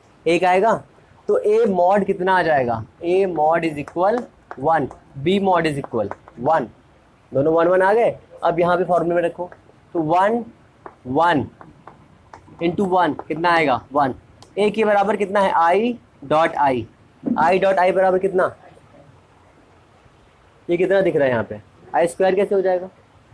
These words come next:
हम डॉट कर रहे हैं ना, आई स्क्वायर नहीं कर रहे हैं हम, I dot I is equal one, ठीक है? अगर ऐसा होता तो A dot B जो A A था वो ए स्क्वायर हो जाएगा, ठीक है, ए स्क्वायर हो जाएगा, but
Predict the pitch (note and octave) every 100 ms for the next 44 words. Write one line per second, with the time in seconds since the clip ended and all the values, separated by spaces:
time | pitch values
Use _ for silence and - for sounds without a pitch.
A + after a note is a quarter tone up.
0 | - - - - F3+ F3+ D#3+ F#3 G3 G3
1 | E3 E3+ A3+ - - _ - - _ -
2 | D#3+ F#3+ - F3 G3 G#3 G#3+ E3 C3 A2
3 | - _ _ C#3 D#3+ G3 F#3+ G3+ - E3+
4 | F#3+ G3 E3+ - G3 E3+ D3+ C3+ G#2 -
5 | - - - - F#3 A#3+ G#3+ - _ -
6 | D#3 G#3+ F3+ F3 G#3 A3 F#3 G3+ A3 A#3+
7 | A3+ - G3+ F#3+ G3 G3+ - - _ _
8 | _ C3+ D3 G#3+ A2+ - _ - - E3+
9 | - G3 G3+ G3 F#3 A3+ C4 _ _ F#3
10 | - G#3 G#3+ A3 G#3+ G#3+ E3+ G#3 F#3 C#3+
11 | B2 G2+ G2+ - - _ _ - - G3
12 | A#3 - F#3+ F#3+ G3+ G3+ G3 G3 F#3 E3+
13 | D#3+ G#3+